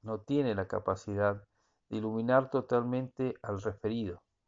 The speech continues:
Y por eso hay una variedad insospechada de comprensiones en los oyentes de las parábolas. Algunos incluso podrían tomar las cosas literalmente,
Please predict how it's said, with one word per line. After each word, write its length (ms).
Y 120
por 240
eso 220
hay 100
una 240
variedad 600
insospechada 1160
de 160
comprensiones 960
en 160
los 220
oyentes 480
de 80
las 160
parábolas. 680
Algunos 600
incluso 580
podrían 480
tomar 340
las 180
cosas 520
literalmente, 1000